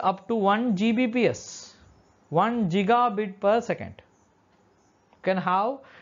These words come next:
an infrared communication at that speed. That is the difference. But the basic communication protocol remains the same. It remains the same. And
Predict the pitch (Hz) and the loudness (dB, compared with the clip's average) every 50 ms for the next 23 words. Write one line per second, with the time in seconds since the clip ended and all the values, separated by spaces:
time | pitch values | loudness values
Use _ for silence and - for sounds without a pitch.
0 | - _ - 160 170 180 170 170 170 170 208 208 202 202 208 208 196 185 180 175 | -14 _ -4 -4 -2 -2 -2 -2 -2 0 0 0 2 2 0 0 -2 -2 -2 -2
1 | 175 175 180 170 180 180 170 - 214 - - 151 156 151 160 160 151 180 202 214 | -2 -6 -6 -4 -4 -4 -4 -4 -8 -6 -6 -6 -8 -8 -8 -6 -4 -2 -2 -2
2 | 208 185 - - - - 185 147 113 - - _ _ _ _ _ _ _ _ _ | -2 -6 -10 -10 -6 -4 -4 -4 -4 -8 -14 _ _ _ _ _ _ _ _ _
3 | _ _ _ _ 123 110 - 147 151 - 202 196 220 208 170 147 - - - - | _ _ _ _ -10 -8 -6 -6 -4 -4 -4 -4 -2 -4 -4 -6 -8 -14 -20 -20
4 | - - - - _ _ _ _ _ _ _ _ _ _ _ _ _ _ _ _ | -20 -20 -20 -20 _ _ _ _ _ _ _ _ _ _ _ _ _ _ _ _
5 | _ _ - - - - - 226 262 254 196 180 214 233 247 254 277 294 277 - | _ _ -20 -20 -8 -4 -2 0 0 0 -2 -2 -2 0 2 2 2 0 -2 -2
6 | 311 311 285 - - 247 233 233 240 247 254 247 220 262 254 254 277 277 254 - | -4 -4 -4 -2 -2 -2 0 0 0 -2 -2 0 0 0 -2 -2 -2 -6 -6 -2
7 | - 214 202 196 214 220 208 220 240 247 262 254 220 214 202 190 190 202 202 202 | 0 0 0 0 -2 -4 -2 0 2 2 2 0 -2 -4 -2 -2 0 0 0 -2
8 | 202 190 196 - 226 - - - - - - _ _ _ _ _ _ _ _ _ | -2 -4 -2 -2 -2 -2 -2 -6 -10 -10 -14 _ _ _ _ _ _ _ _ _
9 | _ _ _ _ _ _ _ _ _ _ _ _ _ _ _ _ _ _ - - | _ _ _ _ _ _ _ _ _ _ _ _ _ _ _ _ _ _ -6 -4
10 | 175 175 185 196 190 180 180 175 170 - 165 - - 101 - _ _ _ _ _ | -2 0 0 0 0 0 0 -2 -2 -4 -6 -6 -6 -12 -18 _ _ _ _ _
11 | _ _ _ _ _ _ _ _ _ _ _ _ _ _ _ _ _ _ - - | _ _ _ _ _ _ _ _ _ _ _ _ _ _ _ _ _ _ -20 -20
12 | - - - - 151 175 220 254 294 | -20 -12 -8 -4 -4 -2 -4 -4 -6